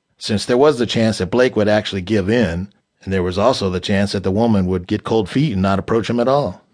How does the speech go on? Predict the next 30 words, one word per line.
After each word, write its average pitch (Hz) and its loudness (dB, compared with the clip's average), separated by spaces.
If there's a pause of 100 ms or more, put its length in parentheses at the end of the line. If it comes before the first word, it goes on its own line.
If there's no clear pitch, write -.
These 196 0
kinds 135 2
of 113 0
readings 123 0
on 110 2
stage 120 0
were 107 -2
usually 151 0
a 87 -6
game 107 0
of 117 -2
chance. - -8 (500)
Brad 110 2
was 104 0
almost 107 2
running 107 4
out 107 2
of 107 -4
time. 87 -4 (460)
He 127 -2
had 107 0
to 90 -6
just 110 -2
perform 101 -2
one 120 2
more 131 2
good 117 0
reading 107 0
before 95 -4
closing. 87 -4